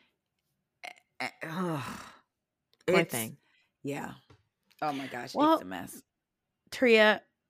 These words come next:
Speaker 2: what else is going on? <laughs> What do you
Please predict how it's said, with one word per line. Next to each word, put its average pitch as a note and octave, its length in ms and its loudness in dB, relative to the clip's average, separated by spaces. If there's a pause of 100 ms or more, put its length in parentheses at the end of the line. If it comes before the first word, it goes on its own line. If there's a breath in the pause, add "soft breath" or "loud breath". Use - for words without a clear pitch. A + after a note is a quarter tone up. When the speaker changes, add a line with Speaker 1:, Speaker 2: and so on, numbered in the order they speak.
(320)
Speaker 2:
what D4+ 280 6
else C5+ 260 8
is F3+ 160 2
going C3+ 400 2
on? C#3 220 -6
<laughs> - 60 -18 (1500 loud breath)
What A4+ 120 12
do C5+ 60 8
you C5 140 12